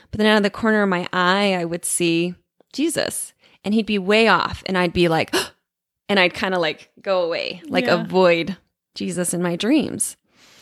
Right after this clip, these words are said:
Speaker 1: And as I started to continue to grow throughout many years,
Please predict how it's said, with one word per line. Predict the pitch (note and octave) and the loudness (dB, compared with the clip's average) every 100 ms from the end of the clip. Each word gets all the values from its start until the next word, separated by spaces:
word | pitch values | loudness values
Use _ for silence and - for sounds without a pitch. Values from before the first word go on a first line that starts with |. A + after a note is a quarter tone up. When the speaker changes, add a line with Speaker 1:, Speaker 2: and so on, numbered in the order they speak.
| - _ _ _ - | -20 _ _ _ 2
Speaker 1:
And | G3+ G3+ G3+ G3 F#3+ G#3 - _ _ _ _ _ _ _ _ - | 4 6 6 4 2 -2 -12 _ _ _ _ _ _ _ _ 2
as | G#3+ A3 | 2 4
I | G#3+ G3+ | 4 2
started | G3 - - G3 F#3+ F#3+ F#3+ F#3 | 0 -2 0 2 2 2 0 -2
to | - - F3+ F3 E3+ E3+ E3+ _ _ _ _ _ _ _ | -4 0 0 0 -2 -4 -10 _ _ _ _ _ _ _
continue | - G3 - F#3 F3+ | -8 -6 -2 0 0
to | F3+ | -2
grow | - E3 F3 G#3 | -2 0 0 -2
throughout | - F#3 E3+ | 0 0 2
many | E3+ F3 F3+ | 2 4 4
years, | E3 E3 A3+ C#4 - | 4 2 0 0 -2